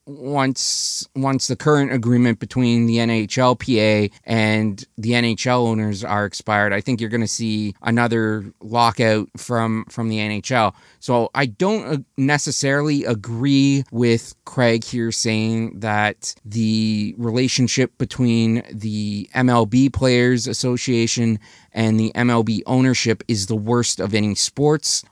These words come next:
None of us know that for a fact. None of us are, are insiders. So I, I don't know what the relationship's like, but just, just going off the, the,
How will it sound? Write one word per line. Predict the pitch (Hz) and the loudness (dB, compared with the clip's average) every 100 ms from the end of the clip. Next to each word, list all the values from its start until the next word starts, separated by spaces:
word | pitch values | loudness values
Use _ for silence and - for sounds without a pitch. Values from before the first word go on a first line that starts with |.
| _ _ | _ _
None | 127 135 156 180 | -6 -2 2 2
of | 170 | 2
us | 160 - | 2 0
know | 139 127 | -2 0
that | 123 110 - | 0 -2 -4
for | - 120 110 | -10 -6 -6
a | |
fact. | - 104 95 101 - 123 | -4 0 0 -2 -6 -6
None | 123 139 | -2 0
of | 135 | 0
us | 131 131 | 0 0
are, | 117 110 110 - | 0 0 -2 -4
are | 113 107 107 | -4 -2 -2
insiders. | - 110 107 - 101 98 98 101 98 - - _ _ _ _ | -4 -6 -4 -4 -2 0 0 -2 -4 -6 -10 _ _ _ _
So | - - 120 113 110 110 - _ _ | -6 0 2 2 0 -2 -8 _ _
I, | 131 - - | -14 -14 -4
I | 143 | -2
don't | 160 156 | -2 -4
know | 147 | -2
what | 139 131 | -2 -2
the | 127 | -2
relationship's | 117 110 107 117 107 117 107 - | -2 -2 -2 -4 -2 -4 -4 -4
like, | 113 107 98 | 0 0 0
but | - 120 | -2 -2
just, | 170 120 - - - | -2 -2 -6 -12 -8
just | 208 185 - | -2 -2 0
going | 160 143 127 | 2 2 2
off | 127 123 - | 2 2 0
the, | - 113 107 104 | -4 -2 -2 -4
the, | 107 113 110 104 101 | -6 -4 -2 -2 -4